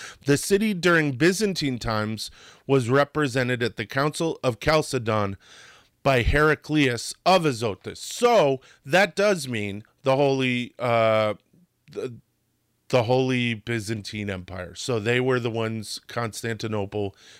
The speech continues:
Constantine, all of that, brought in Catholicism. And yeah, so if it was in the church, it was on a map, and it was, the church and the state were the same. So it was,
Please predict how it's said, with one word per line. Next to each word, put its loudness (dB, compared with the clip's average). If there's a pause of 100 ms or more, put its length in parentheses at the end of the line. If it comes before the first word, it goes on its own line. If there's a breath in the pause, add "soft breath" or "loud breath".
Constantine, -4 (100)
all 0
of -4
that, -6 (400 loud breath)
brought 2
in -2 (100)
Catholicism. -4 (400 loud breath)
And 2 (100)
yeah, 0
so -2
if -4
it 2
was -4
in 0
the 0
church, -2
it 0
was -2
on 0
a 0
map, -2
and -4
it -4
was, -12
the -4
church -4
and -4
the -4
state -4
were -4
the -2
same. -2
So 0
it -4
was, 0